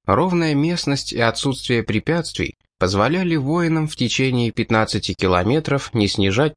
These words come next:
темп. Примерно через полтора часа на горизонте показались верхушки деревьев. Вскоре дорогу преградили густые заросли кустарников. На востоке резкого перепада высот не было,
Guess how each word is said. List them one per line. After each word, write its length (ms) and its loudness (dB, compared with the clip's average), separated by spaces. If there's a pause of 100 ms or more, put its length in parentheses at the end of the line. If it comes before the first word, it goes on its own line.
темп. 340 0 (720)
Примерно 480 2
через 300 -2
полтора 480 0
часа 500 -2 (240)
на 140 2
горизонте 640 2
показались 720 0
верхушки 560 0
деревьев. 720 0 (520)
Вскоре 520 -2 (160)
дорогу 480 2
преградили 680 0
густые 520 0
заросли 540 0
кустарников. 920 0 (480)
На 160 0
востоке 560 0
резкого 520 0
перепада 580 0
высот 400 0
не 240 4
было, 320 0